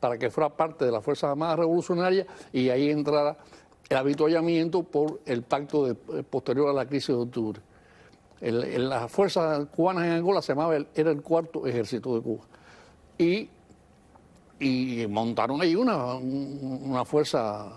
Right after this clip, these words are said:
de considera-, de consideración. Pero no, pero por, fue en inicio una idea de, de Fidel. Ah, hay una reunión,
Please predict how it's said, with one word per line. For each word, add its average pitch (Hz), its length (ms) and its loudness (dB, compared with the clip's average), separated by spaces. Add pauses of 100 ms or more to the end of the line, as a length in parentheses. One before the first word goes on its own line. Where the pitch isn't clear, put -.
(260)
de 120 140 -2
considera-, 113 480 0
de 131 180 -4
consideración. 117 680 0 (540)
Pero 151 340 6
no, 160 1300 2 (720)
pero 143 160 4
por, 151 200 0
fue 185 420 0
en 147 80 4
inicio 170 280 0
una 156 120 2
idea 156 220 4
de, 135 540 -2
de 135 400 -2
Fidel. 127 340 0
Ah, 160 260 2
hay 160 120 2
una 226 240 2
reunión, 175 680 0